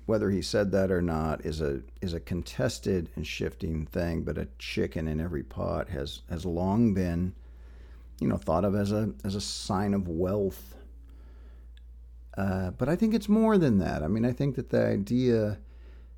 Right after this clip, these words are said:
uh, suggests, like, you know, comfort, place, uh, you know, um, it was a symbol of home. I guess.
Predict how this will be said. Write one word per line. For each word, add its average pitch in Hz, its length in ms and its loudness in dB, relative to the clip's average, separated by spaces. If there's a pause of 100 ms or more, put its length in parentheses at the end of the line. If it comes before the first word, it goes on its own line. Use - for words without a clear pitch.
(240)
uh, 78 460 0
suggests, - 720 -2
like, 98 380 -2
you 170 80 -4
know, - 80 -4 (320)
comfort, - 760 0 (200)
place, - 880 0 (1080)
uh, 85 440 0 (120)
you 101 100 0
know, 90 500 0 (460)
um, 80 500 -6 (2000)
it 110 40 -4
was 107 120 0
a 110 60 -4
symbol 139 320 0
of 127 100 0
home. - 460 0 (380)
I 85 100 0
guess. 85 540 -4